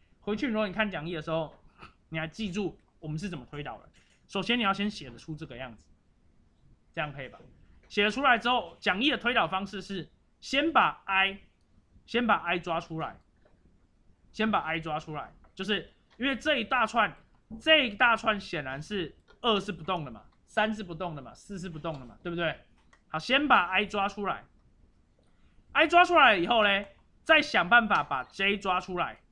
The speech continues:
全部提取出来之后，我们是不是就可以把 J 把它抓成一个回圈？把 J 抓成一个回圈之后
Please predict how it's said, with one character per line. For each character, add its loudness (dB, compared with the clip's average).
全 2
部 2
提 -4
取 -6
出 -6
来 2
之 -6
后， 0
我 -6
们 -2
是 -8
不 -2
是 0
就 -2
可 -2
以 2
把 -2
J 6
把 -4
它 4
抓 -2
成 -4
一 -6
个 -6
回 -8
圈？ -10
把 2
J 2
抓 8
成 2
一 -6
个 -2
回 0
圈 0
之 -4
后 2